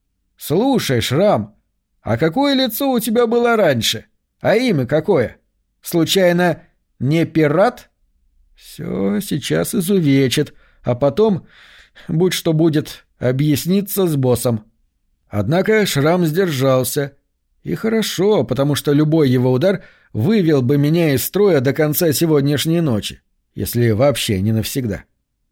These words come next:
Наверное, именно это и сдерживало шрама.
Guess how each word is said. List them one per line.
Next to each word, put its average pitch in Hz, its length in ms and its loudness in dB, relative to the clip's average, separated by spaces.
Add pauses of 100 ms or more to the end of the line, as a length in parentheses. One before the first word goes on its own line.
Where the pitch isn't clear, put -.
(360)
Наверное, 185 580 2
именно 190 560 0
это 185 360 0
и 120 100 2
сдерживало 113 680 0
шрама. 104 460 -4